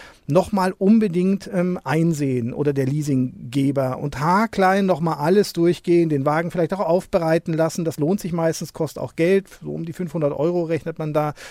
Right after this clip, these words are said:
Aber es lohnt sich, kleine Schäden auch beseitigen lassen per Smart Repair, innen, ähm, wie außen. Und dann ganz wichtig, Fotos machen. Das Ganze dokumentieren, n-,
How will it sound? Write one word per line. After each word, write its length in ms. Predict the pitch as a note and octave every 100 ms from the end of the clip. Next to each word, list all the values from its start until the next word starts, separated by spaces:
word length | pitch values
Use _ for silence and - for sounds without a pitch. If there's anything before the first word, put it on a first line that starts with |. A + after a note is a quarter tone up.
| - -
Aber 180 | - D3+
es 60 | C3+
lohnt 240 | C#3+ E3
sich, 280 | D#3+ D#3 -
kleine 340 | F3 E3+ D#3+
Schäden 380 | D#3 G3 G#3+ G#3
auch 220 | F#3 F3
beseitigen 600 | - D3+ C#3+ F3 G#3 G#3+ G3+
lassen 280 | G3 G3
per 180 | F#3 D#3
Smart 560 | - C#3+ C#3 D3 G3 -
Repair, 640 | G3+ G3 G3 F3+ A3+ B3 - - - _
innen, 500 | G#3 G#3+ A#3+ A#3+ C4
ähm, 300 | F#3+ F3 E3
wie 240 | - D3 F3+
außen. 520 | D#3 F#3 A3+ - A#3+
Und 180 | F3+ E3+
dann 120 | E3
ganz 320 | D3 F#3+ G#3
wichtig, 360 | F#3+ - F#3+ -
Fotos 440 | - G#2 F#3+ D#3
machen. 340 | D3 A#2+ - - - - -
Das 180 | D3 -
Ganze 460 | F3+ F3 F#3 E3+ - - _ _
dokumentieren, 1200 | F3+ F#3+ A3 G3 F3 E3 - F#3+ G3 D#3+ C#3 C3+ -
n-, 340 | D#3 D#3 D3